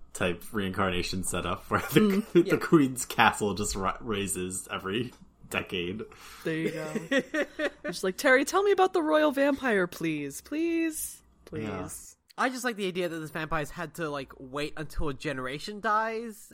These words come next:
Speaker 3: and it's like, "Okay, now I can come back." Like
Speaker 2: <laughs>
Speaker 1: Mm-hmm.
Speaker 2: Or, 'cause I think what the, what the many dates is that, is that someone kills her,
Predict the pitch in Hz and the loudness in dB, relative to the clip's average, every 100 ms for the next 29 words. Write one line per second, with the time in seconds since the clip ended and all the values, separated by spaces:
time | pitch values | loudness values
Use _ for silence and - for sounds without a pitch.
0 | - 160 151 175 147 196 - 180 156 170 | -8 -8 -6 -8 -4 -2 -2 -2 0 6
1 | 170 156 143 135 143 131 127 123 - - | 6 6 -2 -14 -12 -10 -12 -14 -18 -8
2 | 151 147 226 - 240 240 403 117 104 90 | -6 0 0 2 0 4 2 2 0 4
3 | 262 294 - - - - - 302 302 302 | 6 6 4 -20 -18 -6 0 6 6 6
4 | 494 - 330 339 277 214 302 370 330 277 | -2 2 0 2 -2 2 4 6 8 8
5 | 214 330 - 277 196 196 185 190 175 185 | 10 8 6 2 4 6 6 4 2 0
6 | - 214 180 - 233 415 - 135 - - | 4 4 4 8 10 10 8 2 -2 -6